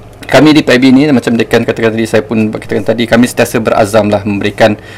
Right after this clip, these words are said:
uh, khidmat yang terbaik kepada pelajar. Kami faham, memanglah ada pelajar yang tak boleh tidur. <laughs> Memang macam-macam lah aduan kami terima, kan. Ha, kita, kita faham apa permasalahan pelajar dan kita cuba, uh, sedaya upaya yang, apa, orang kata, yang berada dalam kawalan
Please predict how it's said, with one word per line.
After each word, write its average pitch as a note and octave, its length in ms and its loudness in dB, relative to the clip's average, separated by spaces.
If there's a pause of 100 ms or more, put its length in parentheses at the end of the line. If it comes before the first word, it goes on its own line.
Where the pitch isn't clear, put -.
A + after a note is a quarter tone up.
(140)
uh, F#2+ 160 0
khidmat A2 320 2
yang - 80 -18
terbaik G#2+ 200 2 (120)
kepada G2+ 160 -2
pelajar. G2 480 0
Kami C#3 320 2
faham, A#2 400 2
memanglah A2+ 560 2
ada G#2+ 160 0
pelajar G#2+ 400 -2
yang G2 80 -6
tak - 160 -4
boleh G#2 160 -2
tidur. A#2 640 0 (280)
<laughs> - 280 -6
Memang C3+ 240 4
macam-macam C#3+ 380 4 (100)
lah C#3 60 6 (100)
aduan C3+ 180 4
kami C3+ 220 4
terima, C3 400 4
kan. B2 140 6 (100)
Ha, F#2+ 80 -2 (340)
kita, A#2 160 -2
kita C3+ 160 0
faham A#2 560 2
apa G#2+ 400 -2
permasalahan G2+ 640 0
pelajar G2+ 560 -2
dan A#2+ 240 -2
kita C#3+ 160 -4
cuba, A#2+ 400 -2 (480)
uh, - 160 2
sedaya A#2+ 320 0
upaya A2+ 400 2 (640)
yang, A#2 320 4
apa, G#2+ 320 0
orang A2 220 -4 (100)
kata, A2 400 4
yang G#2+ 160 2
berada A2 240 2
dalam G#2+ 240 2
kawalan G#2 320 0